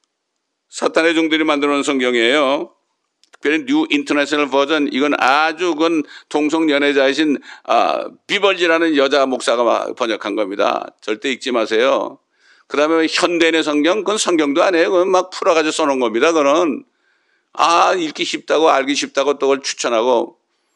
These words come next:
빌게레 목사는 그거를 아이들에게 다 추천했죠, 옛날에. 참 안타까운 일입니다. 자, 아까도 말씀드렸지만은 세상 사람들은 족보가 없는 사람들을 쌍놈들이라고 여기는 거,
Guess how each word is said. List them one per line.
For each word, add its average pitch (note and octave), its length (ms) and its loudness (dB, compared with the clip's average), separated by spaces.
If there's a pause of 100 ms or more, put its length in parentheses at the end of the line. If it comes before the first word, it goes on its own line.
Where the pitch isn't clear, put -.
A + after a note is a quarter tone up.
(140)
빌게레 C#3 360 0
목사는 C3+ 380 -2
그거를 B2 360 0
아이들에게 A#2+ 500 2
다 A#2+ 140 2
추천했죠, A2+ 560 -4
옛날에. - 400 -4 (220)
참 - 200 -8
안타까운 C#3 420 -2
일입니다. B2+ 640 0 (2000)
자, A2 400 0
아까도 F3 300 2
말씀드렸지만은 E3 1300 0 (1400)
세상 G#3+ 360 -2
사람들은 G3+ 580 0
족보가 G3 480 2
없는 F#3+ 280 0
사람들을 F3+ 720 0
쌍놈들이라고 F#3+ 880 2
여기는 E3+ 300 2
거, D#3+ 140 2